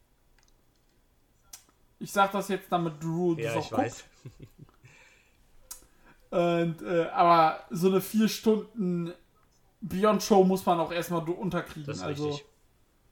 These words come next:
Speaker 1: Du, ich war jetzt krank, ich bin jetzt krank geschrieben und selbst ich war so, ey.
Speaker 2: Ja, ja.
Speaker 1: Muss das sein?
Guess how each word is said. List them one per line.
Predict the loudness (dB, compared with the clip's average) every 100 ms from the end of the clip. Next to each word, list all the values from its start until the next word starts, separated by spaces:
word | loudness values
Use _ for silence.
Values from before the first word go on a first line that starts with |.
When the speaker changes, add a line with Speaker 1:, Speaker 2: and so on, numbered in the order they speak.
| _ _ _ _ _ _ _ _ -6
Speaker 1:
Du, | -2
ich | -2 2
war |
jetzt | 2 2
krank, | 0 0 0
ich | -8
bin | -6
jetzt | -6 -4
krank | -2 -2
geschrieben | -4 -6 -4
und | -2
selbst | -2 -4
ich | -6 -2
war | 2 2
so, | 0 -4
ey. | -4 -2 0
Speaker 2:
Ja, | 0 -2
ja. | -4 -10 _ _ _ _ _ -20 -20 -20 -20 -20 _ _ _ _ _ _ _ _ _ _ _ _ _ _ -20 -18 -16 -14
Speaker 1:
Muss | -8 -6 -6 -8
das | -12 -6
sein? | -2 -2 -4 -8